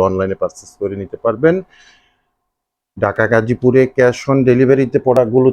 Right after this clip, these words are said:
চলে যাবে, কোনো অ্যাডভান্স পেমেন্ট করতে হবে না, দেখে বুঝে তারপরেই আপনারা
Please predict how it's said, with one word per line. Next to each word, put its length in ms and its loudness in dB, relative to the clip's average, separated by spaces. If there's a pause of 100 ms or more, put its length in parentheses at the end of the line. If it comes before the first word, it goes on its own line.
চলে 260 2
যাবে, 200 2 (160)
কোনো 160 2 (180)
অ্যাডভান্স 480 -2 (160)
পেমেন্ট 340 0
করতে 280 -4
হবে 240 2
না, 60 -4 (200)
দেখে 280 0 (140)
বুঝে 280 -2 (120)
তারপরেই 560 -2
আপনারা 280 -6